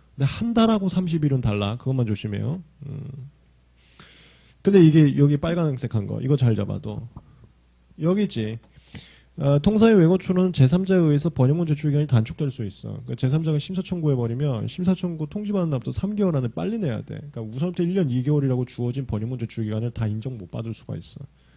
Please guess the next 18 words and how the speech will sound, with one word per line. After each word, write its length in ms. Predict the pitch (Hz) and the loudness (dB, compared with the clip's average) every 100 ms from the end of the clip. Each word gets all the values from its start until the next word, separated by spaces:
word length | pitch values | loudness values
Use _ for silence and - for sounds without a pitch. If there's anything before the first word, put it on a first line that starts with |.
| _ _ | _ _
그러니까 180 | - - | -14 -8
추론 240 | 196 208 | -4 -4
측에서 300 | - 151 131 | -4 -4 -6
좀 180 | - 117 | -6 -8
억울해질 460 | 101 110 147 170 120 | -6 -6 -4 -4 -6
수 120 | - | -10
있다고. 440 | 92 107 101 131 - _ _ _ - _ _ _ | -14 -14 -14 -16 -20 _ _ _ -20 _ _ _
피씨는 420 | - 226 - 185 | 0 0 -2 -4
절대 280 | - 107 117 | -2 -6 -6
못해. 340 | 92 - - - _ _ _ _ _ | -8 -12 -16 -18 _ _ _ _ _
피씨는 400 | - 202 190 190 | -4 -2 0 -2
제3자가 760 | 156 113 139 131 127 135 113 - | 0 2 2 0 -2 -2 -2 -4
번역문 360 | 123 143 160 143 | -4 -4 -4 -6
제출 260 | 117 127 | -6 -4
기간을 220 | 117 117 | -2 -2
단축할 400 | 107 101 - 117 | -2 -4 -2 -6
수가 180 | 101 - | -6 -10
없어. 240 | 98 - | -14 -16